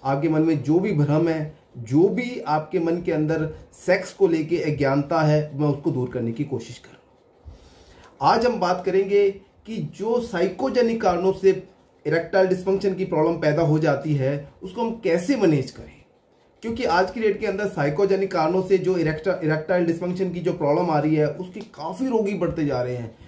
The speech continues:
मैंने देखा काफ़ी लोगों के अंदर साइकोजेनिक कारणों से इरेक्टाइल डिसफंक्शन की प्रॉब्लम क्रिएट हो रही है, भले उसके पीछे anxiety हो या performance anxiety हो या depression हो, tension हो,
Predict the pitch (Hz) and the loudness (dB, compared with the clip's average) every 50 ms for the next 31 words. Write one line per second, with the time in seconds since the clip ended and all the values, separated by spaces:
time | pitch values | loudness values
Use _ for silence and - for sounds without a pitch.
0 | - - 139 160 185 214 202 196 202 196 - - 170 180 190 - 233 226 226 202 | -14 -8 -4 -4 -2 0 0 -2 -2 -4 -6 -4 -2 -2 -2 0 0 -2 0 2
1 | 180 180 180 190 196 190 190 202 190 170 160 160 160 175 180 185 180 - 165 143 | 2 4 6 6 6 6 4 0 -2 -2 -2 -2 -2 -2 -2 -2 -2 -4 -4 -2
2 | 147 151 151 - 180 175 156 170 165 170 175 160 165 135 139 143 151 160 160 156 | -2 -2 -4 -4 -4 -2 -2 -2 0 0 -2 -2 -2 0 0 0 0 0 -2 -2
3 | 156 165 165 170 175 175 175 170 - - - - - _ _ _ _ _ - 151 | -2 -2 -2 0 0 0 -2 -4 -8 -14 -20 -20 -20 _ _ _ _ _ -6 -2
4 | 151 156 - - - - - 160 151 156 165 165 151 156 151 - 151 151 151 - | -2 -2 -2 -4 -8 -6 -2 0 0 2 2 2 0 0 -2 -2 -2 -2 -2 0
5 | 165 151 151 147 156 151 151 139 139 139 143 147 151 147 - 147 143 143 139 135 | 0 0 0 0 -2 -2 -2 -2 -2 0 0 0 0 0 0 0 2 2 2 2
6 | 127 123 117 113 117 117 117 113 113 113 - - 127 143 156 165 165 165 151 - | 0 0 -2 -2 -2 -2 -2 -4 -4 -6 -8 -6 0 2 2 4 4 2 0 -2
7 | 170 156 147 147 147 160 147 139 139 135 143 151 147 151 151 156 156 147 143 147 | -2 -2 -2 -2 -2 -2 -2 -2 -2 0 0 2 2 2 0 0 0 2 2 2
8 | 147 147 147 147 143 - 147 147 151 160 151 156 156 151 156 147 143 139 151 147 | 2 2 2 0 0 -2 -2 -4 -2 -2 -2 0 0 0 0 0 0 0 0 -2
9 | 139 143 147 147 147 147 147 139 147 143 135 127 135 135 147 151 151 151 151 160 | -2 -2 -2 0 0 0 0 0 0 -2 -2 -2 -2 -2 0 2 2 2 2 0
10 | 147 143 143 143 139 139 - 151 156 156 151 156 147 143 147 151 147 147 - | -2 -2 -2 -2 -4 -4 -2 -2 -2 0 0 0 -2 0 0 0 -2 -2 -4